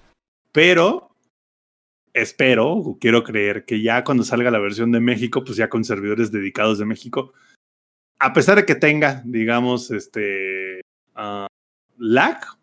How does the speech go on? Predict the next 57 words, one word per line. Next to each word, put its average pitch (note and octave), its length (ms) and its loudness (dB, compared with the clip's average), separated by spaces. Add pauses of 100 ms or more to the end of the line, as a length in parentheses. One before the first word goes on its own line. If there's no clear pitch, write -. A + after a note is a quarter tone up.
(120)
o A2+ 280 0
delay, B2+ 520 2 (440)
no C3 120 2
sea C#3+ 180 2
un C3+ 80 2
delay B2+ 380 4
tan A#2+ 260 0
perro G#2 440 -2
como G#2 240 -10
el G2+ 100 -6
que - 120 -12
tiene, G#2 420 -6 (180)
como A2 180 -4
el A2 40 -2
que F3+ 100 -6
tenía A2 300 0
la G2 140 0
beta, G2 260 -8
porque A2+ 400 0 (460)
sí, D#3 440 2
sí D#3+ 200 4
era E3 160 6
algo E3 240 2
que D3 100 -6
sí - 140 -6
sufrió C3+ 320 -2
un B2+ 100 0
poco B2+ 240 -2
la G#2 140 0
beta, G#2+ 260 -4
güey, F#2 180 -12
porque - 280 -12
la A2 100 -2
beta A#2 360 0 (600)
realmente C#3+ 800 2
no C3 240 4
podías B2+ 400 4
jugar A2+ 480 -2
ciertos C3 520 -2
juegos B2 200 2
de A#2+ 120 -2
carreras A#2 460 -4
y G#2+ 100 -4
de G2 200 -6
disparos, A#2+ 520 -2
porque A2 260 -10
sí - 100 -4
era A#2+ 140 2
así A2+ 180 -2
como A2 320 -2
de G2 160 -4
que, G2 160 -10
güey, G#2+ 220 -2
se - 120 -18
tarda A#2+ 300 0
un A2+ 120 0
chingo B2+ 680 2